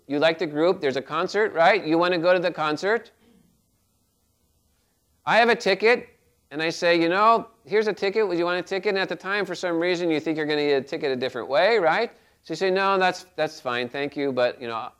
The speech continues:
I'm gonna get a ticket." Time goes by, you don't get a ticket, you forget to get a ticket. The day of the concert comes, you're like, "Oh man, I need a ticket." So you go to the auditorium,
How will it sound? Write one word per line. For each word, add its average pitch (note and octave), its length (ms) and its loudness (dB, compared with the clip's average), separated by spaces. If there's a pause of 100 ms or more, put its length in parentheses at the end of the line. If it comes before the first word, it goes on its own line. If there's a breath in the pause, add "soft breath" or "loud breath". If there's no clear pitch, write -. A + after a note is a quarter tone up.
I'm A#2+ 120 -12
gonna B2+ 120 -10
get A2+ 120 -10
a G2+ 60 -12
ticket." - 280 -20 (1600)
Time C#3 160 -6
goes C3 160 -2
by, F3+ 380 6
you C3 240 -2
don't B2 160 -2
get A#2+ 120 -6
a A2+ 40 -6
ticket, F3 380 -2
you B2+ 80 -4
forget B2+ 300 -6
to F3 60 0
get F3 140 -2
a E3 60 -4
ticket. E3 380 -4 (260 soft breath)
The A#2+ 80 -12
day F#3+ 240 4
of F#3 60 4
the D3+ 80 2
concert C#3+ 380 -8
comes, G#3+ 460 2
you're D#3+ 100 -4
like, D#3 200 -6
"Oh G3 200 -4
man, F3+ 200 -4
I F#3+ 100 -6
need F#3 140 -4
a F#3+ 60 -4
ticket." B3+ 500 -2 (540)
So F3+ 100 -4
you F3+ 120 8
go B3 400 12
to A3+ 300 8
the F#3 160 8
auditorium, B3 840 4